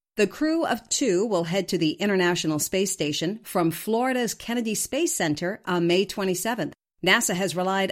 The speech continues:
on Russia to get its astronauts back and forth since twenty eleven, when the U S retired its shuttle program. And while the May launch location is newsworthy, so too are the rockets themselves.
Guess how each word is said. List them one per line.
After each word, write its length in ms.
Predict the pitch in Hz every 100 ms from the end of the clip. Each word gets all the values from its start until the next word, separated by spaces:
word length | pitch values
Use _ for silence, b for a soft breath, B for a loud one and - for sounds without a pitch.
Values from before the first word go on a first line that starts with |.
| -
on 240 | 196 190
Russia 480 | 196 330 339 180 - -
to 60 |
get 160 | 180 220
its 140 | 185
astronauts 500 | 185 190 190 165 151
back 280 | 160 175 180
and 120 | 156
forth 360 | - 220 165 165
since 360 | - 247 208
twenty 300 | - 220 196
eleven, 460 | 170 165 247 190 151 - _
when 140 | 202
the 80 | 190
U 140 | 175 170
S 220 | 160 -
retired 720 | 151 151 - 302 294 180 165
its 180 | 165 170
shuttle 260 | - 165 151
program. 600 | - 240 202 151 139 - _ _
And 120 | 269
while 120 | 254
the 100 | 214
May 240 | 196 202 214
launch 380 | 202 202 190 -
location 840 | 175 175 175 - 269 349 - 160 147
is 220 | 185 160 165
newsworthy, 720 | 165 160 160 156 156 165 233 - _
so 420 | - - 175 208
too 360 | 262 - 262 277
are 140 | -
the 140 | 175 170
rockets 540 | 160 175 233 240 -
themselves. 840 | 185 160 156 233 302 202 147 -